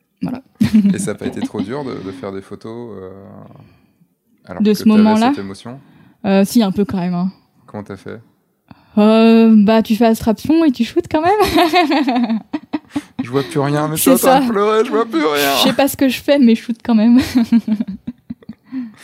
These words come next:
Speaker 2: Et dernière question. Donc, bon, tes débuts sont pas si éloignés que ça. Parce que, enfin,
Speaker 1: Mm.
Speaker 2: quand même, enfin, six ans, c'est pas rien non plus, mais, euh, quand même.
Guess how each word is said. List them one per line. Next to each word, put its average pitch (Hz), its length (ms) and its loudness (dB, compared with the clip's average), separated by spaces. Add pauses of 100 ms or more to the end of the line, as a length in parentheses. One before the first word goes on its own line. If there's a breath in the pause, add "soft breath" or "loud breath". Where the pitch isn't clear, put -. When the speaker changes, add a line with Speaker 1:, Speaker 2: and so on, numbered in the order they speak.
(540 loud breath)
Speaker 2:
Et 117 120 -2
dernière 208 320 -2
question. 123 440 -6 (480)
Donc, 101 240 -12 (120)
bon, 107 160 -12 (100)
tes 110 140 -10
débuts 131 220 -4
sont - 160 -12
pas 139 120 -10
si 127 200 -14 (380)
éloignés 95 400 -8
que - 60 -20
ça. 156 240 -8 (340)
Parce - 120 -20
que, 127 60 -20
enfin, - 340 -20
Speaker 1:
Mm. 202 80 2
Speaker 2:
quand 98 100 -4
même, 92 240 -6
enfin, - 160 -18 (140)
six 98 240 -14
ans, 104 120 -8
c'est - 140 -14
pas 87 120 -10
rien 92 180 -10
non 117 100 -14
plus, 180 140 -12
mais, 131 160 -10
euh, 104 300 -8 (420 soft breath)
quand 92 120 -10
même. 180 240 -8